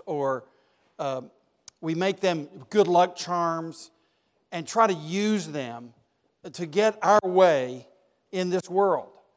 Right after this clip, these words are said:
And, uh, by the time we ended our study last week, Israel had been terribly defeated by their nemesis, the Philistines.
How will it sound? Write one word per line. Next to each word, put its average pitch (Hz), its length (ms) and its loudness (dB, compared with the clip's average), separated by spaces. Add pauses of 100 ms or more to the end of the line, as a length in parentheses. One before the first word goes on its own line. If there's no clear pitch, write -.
(640)
And, 175 360 -2
uh, 175 420 4 (680)
by 196 140 4
the 190 60 2
time 277 280 0
we 220 280 -2
ended 185 380 0 (340)
our 170 120 0
study 202 440 2
last 175 360 4
week, 180 460 -4 (560)
Israel 220 520 4
had 170 280 0
been 156 320 -4
terribly 202 540 -2
defeated 143 640 -8 (400)
by 175 160 4
their 156 160 -4
nemesis, 180 600 -4
the 143 100 -12
Philistines. 131 840 -6